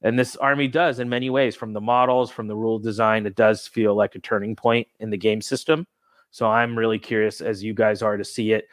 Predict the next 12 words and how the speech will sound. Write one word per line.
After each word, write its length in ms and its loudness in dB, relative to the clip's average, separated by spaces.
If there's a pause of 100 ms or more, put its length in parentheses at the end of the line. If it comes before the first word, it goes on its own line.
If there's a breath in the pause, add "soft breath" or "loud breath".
(160 loud breath)
released 520 2
into 260 -2
the 100 2
wild 580 4 (340)
and 220 -2
see 360 -2
what, 340 -2
what 300 2
people 240 -2
come 240 -4
up 160 -6
with. 260 -6